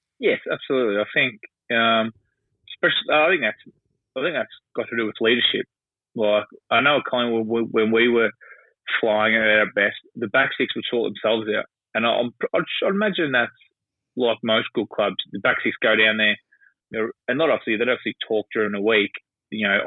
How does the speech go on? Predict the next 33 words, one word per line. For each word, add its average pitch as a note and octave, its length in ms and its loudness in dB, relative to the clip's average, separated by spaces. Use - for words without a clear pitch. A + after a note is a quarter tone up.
ideal G#2 280 2
matchups, G#2 500 -2
but A#2 180 0
obviously A#2+ 300 -2
games A2 320 2
move G#2+ 260 -2
and G2+ 120 -10
people A2 280 -2
get G#2 160 0
fucking A2 240 -10
shifted A2+ 260 -2
in G#2 80 0
different G2+ 280 -2
positions G#2 400 2
and F#2 80 -4
people G#2+ 280 0
play A2 180 2
high G#2+ 300 2
and G2+ 120 -4
low G#2 280 -2
and F#2+ 100 -4
people A2 220 -4
feel A2 140 0
different. G#2+ 420 -2
So, A#2+ 80 2
like, A2 320 2
generally D#3 380 0
your A2+ 180 -2
back A#2 160 2
six G#2+ 160 0
go A#2+ 160 4
down A2+ 260 2
there A2 200 2